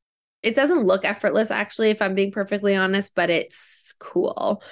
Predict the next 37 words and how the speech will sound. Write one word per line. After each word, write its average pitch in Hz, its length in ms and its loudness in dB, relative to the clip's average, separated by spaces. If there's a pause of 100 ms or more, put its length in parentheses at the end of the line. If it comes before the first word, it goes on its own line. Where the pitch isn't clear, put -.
(180)
and 190 140 -2
put 190 160 0
together. 170 600 -2 (300)
I 220 120 2
think 214 520 0
that 202 280 0
Zoe 196 320 2
Kravitz 196 1040 0
is - 640 2 (260)
also 208 540 2
chic, 208 680 -2
and 190 580 -2 (500)
I 208 80 2
feel 240 160 2
like 220 120 2
she's 214 220 -2
a 214 80 0
celebrity 202 580 2
that 175 300 0 (480)
people 226 260 0
could 226 220 0
emulate 196 440 2
her 208 140 -2
style 190 540 0
and 196 140 2
also, 180 400 0
like, 180 180 0
an 165 100 -2
accessible 165 760 -2
and 185 160 -2
affordable 165 560 0
way 170 280 0
too, 190 460 0
'cause 233 200 0
it's 175 160 -4
very 160 260 0
simple. 185 760 0